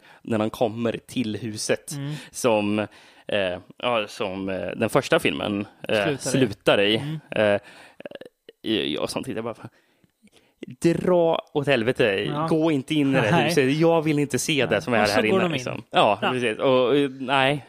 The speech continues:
Speaker 2: Nej.
Speaker 1: den fruktan jag kände.
Speaker 2: Mm, ja,
Speaker 1: <laughs> Liksom.
Speaker 2: jag håller
Speaker 1: Ja.
Speaker 2: med. Ja.
Speaker 1: Nej, jag tycker, eh, de här två männen är, eh, genier.
Speaker 2: Ja, så
Speaker 1: Alltså.
Speaker 2: är det. Tjugohundrasexton alltså var det.
Speaker 1: Mm.
Speaker 2: Ett bra filmår, får vi säga.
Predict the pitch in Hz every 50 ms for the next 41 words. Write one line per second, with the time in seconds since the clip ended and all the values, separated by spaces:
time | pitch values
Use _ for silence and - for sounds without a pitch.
0 | - - - 160 160 - - 123 131 131 135 - - 160 143 - - - 156 151
1 | 131 113 110 - 135 113 117 127 160 151 160 170 - 165 147 160 160 190 214 -
2 | - 151 156 143 151 156 175 190 185 190 175 147 135 127 147 143 131 127 120 -
3 | - - - - - - - - - - - 120 127 - 127 - - 117 113 107
4 | 104 107 101 101 110 117 110 113 123 131 113 - - - 107 104 104 107 104 98
5 | 107 110 104 - - - - 92 64 50 - - - 62 53 - - 87 - 101
6 | 110 - - _ _ _ _ _ _ _ _ _ _ _ _ - - - 139 135
7 | 131 120 110 104 110 104 - 175 147 123 127 131 _ _ - - 160 147 147 160
8 | 156 139 131 _ _ _ _ _ _ _ _ - _ _ _ _ _ _ _ _
9 | _ _ _ _ _ _ _ _ _ _ - - - 196 175 170 170 156 - -
10 | 165 - - - 175 156 143 135 135 143 135 135 131 123 123 123 - _ _ _
11 | _ _ _ _ _ _ _ 110 120 143 240 - _ _ _ _ _ 185 - -
12 | - 175 180 170 - 190 160 143 139 139 139 - 151 143 127 147 135 131 135 131